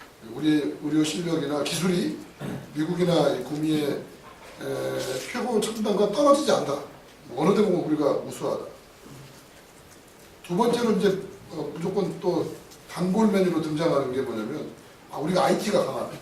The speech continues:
근데 아이티 베이스로 해서 이게 디지털 병원이니 뭐니 하여튼 이 아이티가 강하기 때문에 아이티를 통해서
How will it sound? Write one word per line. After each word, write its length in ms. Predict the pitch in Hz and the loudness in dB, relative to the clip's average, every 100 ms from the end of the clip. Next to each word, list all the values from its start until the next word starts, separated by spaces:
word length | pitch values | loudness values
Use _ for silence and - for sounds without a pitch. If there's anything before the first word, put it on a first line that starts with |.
| - - - - - - - - - - | -16 -20 -20 -20 -20 -16 -16 -16 -18 -12
근데 140 | 156 | -6
아이티 1040 | 143 185 208 - 220 220 208 202 196 185 175 | 0 2 0 -2 2 4 4 0 -2 -2 -4
베이스로 420 | 160 170 - 180 | -4 -4 -2 0
해서 220 | 175 190 160 | 0 2 0
이게 180 | 170 | -2
디지털 440 | - - - 190 190 | -4 -6 -2 0 2
병원이니 360 | 175 165 165 151 | 0 -2 -2 -2
뭐니 240 | 139 151 | -2 -4
하여튼 300 | 131 127 - | -4 -6 -8
이 80 | 151 | -6
아이티가 600 | - 143 170 - 202 214 | -4 -2 -4 -4 -4 0
강하기 400 | - 165 180 190 | 0 2 0 2
때문에 480 | 196 180 214 - - - - - - - - | 2 4 4 2 0 -10 -20 -20 -20 -14 -4
아이티를 380 | 165 - 196 | -2 0 0
통해서 360 | 190 196 180 170 | 0 0 0 2